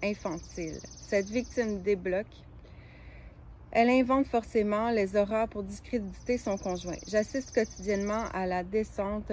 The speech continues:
aux enfers de ces victimes, à la destruction de leurs enfants broyés par des procédures judiciaires que le manipulateur orchestre avec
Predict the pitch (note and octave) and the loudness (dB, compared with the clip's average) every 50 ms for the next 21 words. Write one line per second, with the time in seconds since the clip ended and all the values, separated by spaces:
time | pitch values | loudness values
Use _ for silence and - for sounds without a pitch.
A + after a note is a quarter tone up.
0 | - - F3+ F#3 F3+ G#3 G#3 G#3 G3 - - F#3+ F#3+ G3+ G3+ F#3+ F#3 F3+ - - | -4 -4 -4 -4 -4 -2 -4 -4 -4 -4 -6 -4 -4 -4 -4 -4 -4 -4 -4 -4
1 | F#3 F3 F3+ G3 G#3 - - - - F3 F3 F3 F#3 F3+ - - F#3 F#3 F3+ F#3 | -6 -6 -4 -6 -8 -8 -10 -10 -6 -6 -4 -4 -4 -4 -4 -4 -2 -2 -2 -2
2 | F#3 G#3 A#3+ A#3 - - - G#3 F#3+ - - - - G3+ G3 G3 G#3+ G#3 F#3 F3 | -2 -2 -2 -2 -4 -6 -8 -8 -8 -8 -10 -6 -4 -2 -2 -2 -2 -2 -2 -2
3 | E3+ F3 F3 F3+ F#3 F#3 F#3+ G3+ F#3 G3 - - G3 F3+ F#3 F#3+ F#3+ F#3 G3 F#3+ | -2 -2 -2 -4 -4 -6 -4 -4 -4 -6 -6 -6 -6 -6 -6 -6 -6 -4 -4 -2
4 | F#3+ F#3 F3+ F#3+ G3+ G#3 - - - - - - - - - G#3+ G3+ G#3 G#3 G3+ | -2 -2 -2 -4 -4 -6 -8 -12 -14 -14 -16 -16 -8 -2 0 2 2 2 0 -2
5 | F3+ - - F3 G3 F#3 - - - B3 B3 - - G#3 F#3 F#3 G3+ G3 G3 G3 | -6 -6 -4 -2 -2 -2 0 0 0 0 0 0 0 -2 0 0 -2 -2 -2 -2
6 | G3 A3 G#3+ G3 G3 G3 - - - F3+ D#3+ D#3 D#3+ G3+ G3+ G3 F#3+ - - - | -2 -4 -6 -6 -8 -10 -12 -8 -4 -4 -4 -4 -4 -6 -8 -10 -12 -14 -16 -16
7 | - - - - - - - - A3+ G#3 G#3 G3+ G#3 A3 A#3+ C4+ C#4 C4 B3 - | -18 -18 -18 -18 -18 -12 -2 0 4 4 4 4 4 4 4 4 4 2 2 0
8 | A#3 A3 G3 G3+ G3 - G3 F#3+ F#3 - - A3+ A#3 - - - A3 A3 A#3 - | 0 0 0 0 -2 -2 -2 -2 -2 -2 -2 -2 -2 -2 -2 -2 0 0 -2 -4
9 | - - - G3 G3 F#3 G3 G3 A3 | -8 -6 -4 -4 -2 0 -2 -2 -4